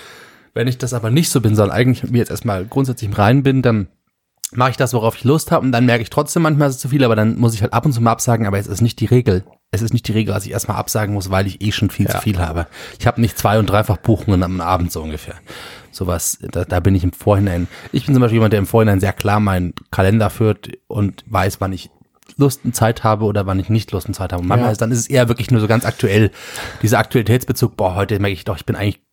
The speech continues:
Speaker 1: komplett
Speaker 2: Ja.
Speaker 1: durch, es geht nicht mehr.
Speaker 2: Ja.
Speaker 1: Oder jetzt ist doch zu viel gewesen, was ich nicht abschätzen konnte. Eigentlich habe ich relativ klar, wann was ist.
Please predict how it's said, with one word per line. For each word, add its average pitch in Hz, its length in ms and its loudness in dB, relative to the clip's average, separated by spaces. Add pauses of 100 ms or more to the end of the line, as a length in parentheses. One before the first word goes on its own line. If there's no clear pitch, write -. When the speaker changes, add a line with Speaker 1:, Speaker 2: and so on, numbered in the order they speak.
Speaker 1:
komplett 107 220 4
Speaker 2:
Ja. 113 60 2
Speaker 1:
durch, 107 200 4
es - 140 -10
geht 101 200 2
nicht 87 180 -4
mehr. 107 260 2 (220)
Speaker 2:
Ja. 113 180 0 (300)
Speaker 1:
Oder 104 240 2
jetzt 107 200 2
ist - 160 -4
doch - 140 2
zu 120 100 -2
viel 123 140 0
gewesen, 113 360 2
was 101 120 2
ich 98 100 -2
nicht 123 160 4
abschätzen 113 380 0
konnte. 101 260 0
Eigentlich 104 380 0
habe 95 80 0
ich - 120 -6
relativ 90 280 0
klar, 90 260 0
wann 90 220 2
was 80 140 -4
ist. - 300 -8